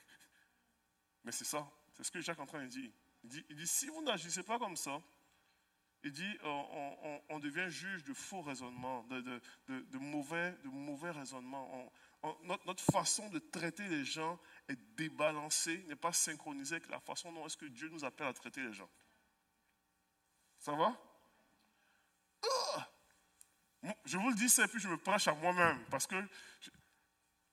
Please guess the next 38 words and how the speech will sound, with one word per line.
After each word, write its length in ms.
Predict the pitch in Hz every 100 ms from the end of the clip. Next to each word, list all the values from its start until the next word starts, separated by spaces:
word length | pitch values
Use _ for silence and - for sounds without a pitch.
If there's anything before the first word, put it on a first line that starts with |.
| -
humainement 500 | 262 247 247 240 269
parlant, 460 | - 190 185 196
tu 120 | 208 165 151
as 80 | 165
besoin 240 | 160 196 185
de 40 |
dire, « 240 | 156 170 -
Oh, 260 | 190 202 170 -
help 220 | 190 185
me, 120 | 202
Lord. » 300 | 170 175 147 -
C'est, 260 | - 170 - -
c'est 280 | - 156 147
parce 160 | 135
que 80 | 208 208 -
humainement, 560 | 180 170 165 185 220
c'est, 320 | 185 139 117
c'est 420 | 101 - - - - - -
siffle 440 | - - - 170
d'automne, 380 | 165 143 185 180 110 -
c'est 120 | -
compliqué. 520 | - 135 127 233 214 - - - - - _ _ _ _ _ _ _ -
Mais 100 | 127 -
c'est 140 | 147
ce 80 | -
qui 120 | 190
nous 140 | 185
appelle 260 | 147 - 147
à 140 | 127 123
être. 200 | 113 143
Donc 120 | 170
voilà, 260 | 185 220 190
voilà 160 | 180
pourquoi 160 | 214 220
j'appelle 300 | 180 - 190
ce 100 | 175
message 340 | 156 - 180
à 120 | 175